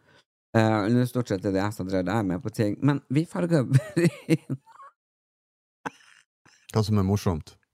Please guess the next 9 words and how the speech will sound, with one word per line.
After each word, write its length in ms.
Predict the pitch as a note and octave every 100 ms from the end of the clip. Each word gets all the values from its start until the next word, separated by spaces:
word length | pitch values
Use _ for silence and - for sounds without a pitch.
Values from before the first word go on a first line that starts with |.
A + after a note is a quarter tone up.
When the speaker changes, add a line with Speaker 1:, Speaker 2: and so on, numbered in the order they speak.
| -
Speaker 1:
<laughs> 3750 | - - C#4 C#4+ B3+ F3 - - - - - A3 - - _ _ _ _ _ _ _ - - _ - G3 - - - - - - D4 D4+ D4+ D4+ D4+ E4 _ _ _ _ -
Det 260 | C4 -
er 120 | G3+
så 180 | G3+ A#3
morsomt 560 | B3 G3 G3+ F3+ E3+ E3
at 180 | D#3 D#3
du 80 |
gikk 320 | D#3 E3+ F3 D#3+
ut. 160 | D#3